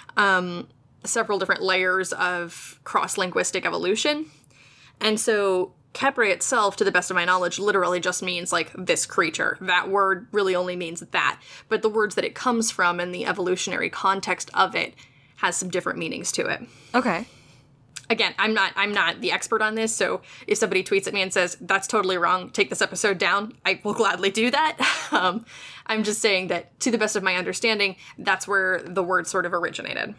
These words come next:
Speaker 2: Okay.
Speaker 1: Cool. Talking about sightings.
Speaker 2: Yes. Tell me some sightings.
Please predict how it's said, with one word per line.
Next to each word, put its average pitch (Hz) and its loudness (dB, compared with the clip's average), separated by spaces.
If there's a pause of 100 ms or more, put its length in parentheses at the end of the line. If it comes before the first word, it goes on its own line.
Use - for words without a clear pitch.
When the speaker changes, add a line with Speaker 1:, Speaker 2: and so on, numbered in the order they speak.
(140)
Speaker 2:
Okay. 233 -2 (480)
Speaker 1:
Cool. - 0 (380)
Talking 202 0
about 175 2
sightings. - -6 (340)
Speaker 2:
Yes. 214 -2
Tell 240 -2
me 320 -4
some 302 -2
sightings. 160 -2